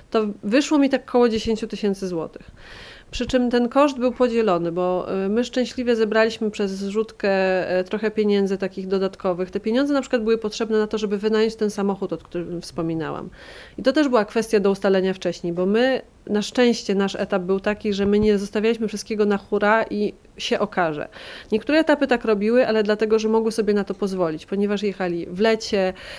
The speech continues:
nie wiem, w bardziej dostępnym rejonie. My nie mogliśmy sobie pozwolić na to, że trzydziestego pierwszego stycznia wylądujemy w Kobdo i wtedy, pff, nie wiadomo,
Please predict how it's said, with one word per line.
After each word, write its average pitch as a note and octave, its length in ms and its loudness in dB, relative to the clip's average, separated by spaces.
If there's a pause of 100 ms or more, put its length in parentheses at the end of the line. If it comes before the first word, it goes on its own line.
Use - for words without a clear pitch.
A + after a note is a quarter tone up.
(160)
nie G3+ 100 2
wiem, F#3 120 2
w F#3+ 60 -4
bardziej G3+ 260 2
dostępnym G#3 380 0
rejonie. G3 440 2 (300)
My A#3 80 6
nie C4 100 6
mogliśmy C#4+ 340 2
sobie G#3+ 140 0
pozwolić G#3 360 2
na G#3+ 120 2
to, A3+ 120 0
że G3+ 180 2
trzydziestego G#3+ 460 -2
pierwszego G#3+ 360 -2
stycznia G#3+ 340 -2
wylądujemy G3+ 480 2
w F#3+ 80 -12
Kobdo G#3 380 2
i G#3+ 120 -4
wtedy, G#3 300 4
pff, - 480 -8 (300)
nie A3 120 6
wiadomo, G3+ 420 4